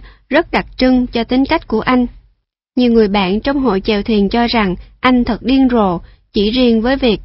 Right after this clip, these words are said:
có ý định thực hiện hành trình đó trên một con thuyền nhỏ như vậy. Sau bảy mươi tư ngày trên biển, Dumas tươi cười cập cảng ở Buenos Aires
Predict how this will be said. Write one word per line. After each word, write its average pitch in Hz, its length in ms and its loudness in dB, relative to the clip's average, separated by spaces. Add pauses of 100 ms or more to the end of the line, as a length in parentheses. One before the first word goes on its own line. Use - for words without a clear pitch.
có 247 120 -2
ý 277 140 -4
định 196 240 0
thực 202 180 -4
hiện 202 200 0
hành 196 200 0
trình 190 240 -2
đó 214 300 -2 (280)
trên 285 200 2
một 269 80 0
con 277 240 -2
thuyền 202 340 0
nhỏ 180 220 -2
như 277 140 2
vậy. 180 300 -2 (1700)
Sau 240 300 -2
bảy 202 180 0
mươi 277 200 2
tư 240 200 0
ngày 214 300 0
trên 240 200 2
biển, 214 280 0 (300)
Dumas 254 380 2 (120)
tươi 240 220 2
cười 208 260 0
cập - 340 -6
cảng 196 320 -2 (420)
ở 196 380 -2 (320)
Buenos 240 640 2 (120)
Aires 226 400 0